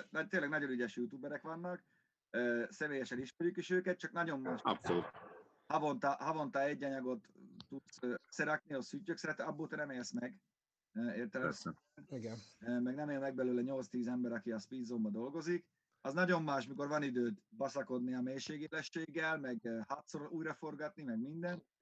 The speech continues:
Speaker 1: Mi ugye tartalmat szolgáltatunk, mi lényegében tévét csinálunk netre. És ez így is marad, mi ezt az utat gondoljuk helyesnek, úgy látszik, hogy a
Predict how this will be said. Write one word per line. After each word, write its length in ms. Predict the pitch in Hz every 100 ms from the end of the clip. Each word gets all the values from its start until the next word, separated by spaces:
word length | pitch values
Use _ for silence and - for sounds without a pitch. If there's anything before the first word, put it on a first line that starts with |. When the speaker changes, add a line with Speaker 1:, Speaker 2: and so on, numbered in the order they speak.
| _ _ _ _ _ _ _
Speaker 1:
Mi 160 | 147 165
ugye 200 | 156 147
tartalmat 540 | 160 151 143 127 120
szolgáltatunk, 680 | - 170 170 156 151 151 151
mi 80 | 135
lényegében 520 | 147 143 131 135 127
tévét 360 | - 135 120 107
csinálunk 420 | 135 131 120 110
netre. 480 | 120 117 101 101 104 _ _ -
És 160 | 123
ez 120 | 143 147
így 180 | 151
is 120 | 131 -
marad, 340 | 160 190 180 -
mi 200 | 139 147
ezt 200 | 143 -
az 80 | 127
utat 280 | - 123 104 -
gondoljuk 540 | 120 131 123 117 101
helyesnek, 600 | 143 170 175 185 175 -
úgy 180 | - 143
látszik, 360 | 131 196 - 110
hogy 140 | 117
a 260 | 113 113